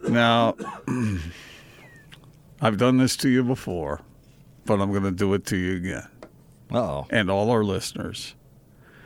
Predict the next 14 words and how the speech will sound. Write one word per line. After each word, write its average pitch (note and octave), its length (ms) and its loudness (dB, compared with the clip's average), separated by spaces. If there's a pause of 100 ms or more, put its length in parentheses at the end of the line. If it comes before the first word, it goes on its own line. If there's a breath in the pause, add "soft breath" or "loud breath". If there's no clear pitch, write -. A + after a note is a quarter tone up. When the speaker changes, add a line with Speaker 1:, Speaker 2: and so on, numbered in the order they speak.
(340 soft breath)
Speaker 1:
Everybody D3 500 6
out C#3+ 200 6
there C#3 180 6
right C3 240 6
now. F3 560 6
Speaker 2:
Oh, E3+ 40 6
no, F#3+ 220 4
let's A3 280 2
not D3 200 4
do A#2 200 2
this. G2 280 0
Speaker 1:
Do C#3 200 6
this D3+ 200 6
carefully, G2 840 4